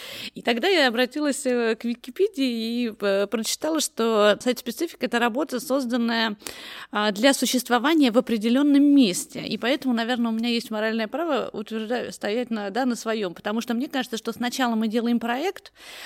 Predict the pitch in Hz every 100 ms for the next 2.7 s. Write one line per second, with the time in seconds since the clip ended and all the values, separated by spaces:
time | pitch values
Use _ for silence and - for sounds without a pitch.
0 | - - 214 226 220 277 320 349 311 269
1 | 233 208 254 311 254 240 233 254 - -
2 | 233 240 - 175 - - -